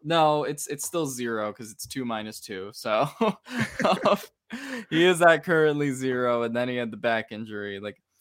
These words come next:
I, first, okay, drafting two cornerbacks back to back is like,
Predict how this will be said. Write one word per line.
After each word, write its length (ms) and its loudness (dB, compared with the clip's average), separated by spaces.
I, 140 8
first, 320 2
okay, 320 2
drafting 420 4
two 200 -2
cornerbacks 640 0
back 220 4
to 80 -8
back 360 2
is 140 -6
like, 360 -4